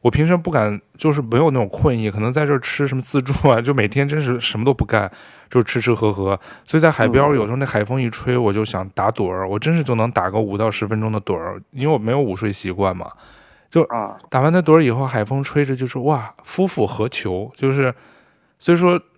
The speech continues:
Speaker 1: 旅行的时间很短，但是感觉就是，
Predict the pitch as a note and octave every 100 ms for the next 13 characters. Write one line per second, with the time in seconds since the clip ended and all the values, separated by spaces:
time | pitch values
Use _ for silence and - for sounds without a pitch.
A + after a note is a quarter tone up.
0 | _ _ C3+ A2+ A2 D3 D3+ B2+ D3 C#3+
1 | D3 G#2+ F2 F#2+ G2+ C3+ D3 C#3+ C3 -
2 | - _ _ _ - A2 G2+ G#2 C#3 E3
3 | D3+ C#3+ C3